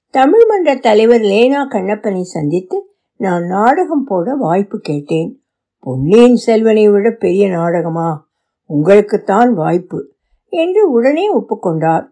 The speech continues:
நானும் வேணுவும் ஸ்ரீதரும் சுமார் ஓராண்டு காலம் அதில் உழைத்தோம். குந்தவையாக நடித்த வசந்தி இந்தியாவிற்கு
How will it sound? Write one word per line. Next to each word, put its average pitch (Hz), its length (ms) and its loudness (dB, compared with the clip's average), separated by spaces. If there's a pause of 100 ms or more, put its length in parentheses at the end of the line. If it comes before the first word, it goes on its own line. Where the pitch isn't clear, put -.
(320)
நானும் 277 640 2
வேணுவும் 220 720 2
ஸ்ரீதரும் 226 720 -4 (340)
சுமார் 202 400 -2
ஓராண்டு 277 680 2
காலம் 190 600 -2
அதில் 156 340 -4
உழைத்தோம். 160 640 -4 (460)
குந்தவையாக 294 760 4
நடித்த 226 420 -2
வசந்தி 202 640 -2 (420)
இந்தியாவிற்கு 254 720 0